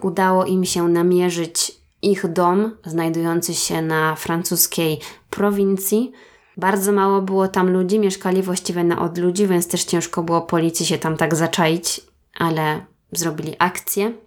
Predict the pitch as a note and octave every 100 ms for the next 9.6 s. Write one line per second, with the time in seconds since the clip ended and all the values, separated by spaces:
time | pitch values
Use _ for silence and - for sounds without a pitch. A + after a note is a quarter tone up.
0 | _ _ - A3 G#3+ G#3+ B3 A3 A3 G#3+
1 | G#3+ - A#3 B3 G#3 G3 G3 - F#3+ G3
2 | G3+ G3 F#3+ F#3 F3+ F3+ F#3+ F#3+ F#3 F3
3 | F3+ F#3 - F#3 F#3 F#3 F#3 F3+ - F#3+
4 | - F3+ E3+ - E3 D#3+ - F3 E3+ G3+
5 | - - - _ _ _ - F4 E4 -
6 | C4 - G3 E3 - - B3+ C4+ B3+ -
7 | A#3 A3 G#3 G3+ E3+ D#3+ D#3 G3 B3+ A#3+
8 | A#3 G#3+ G3 F#3+ F3 E3 E3 D#3+ G3 G3+
9 | G#3 F#3+ - F3 E3+ D3+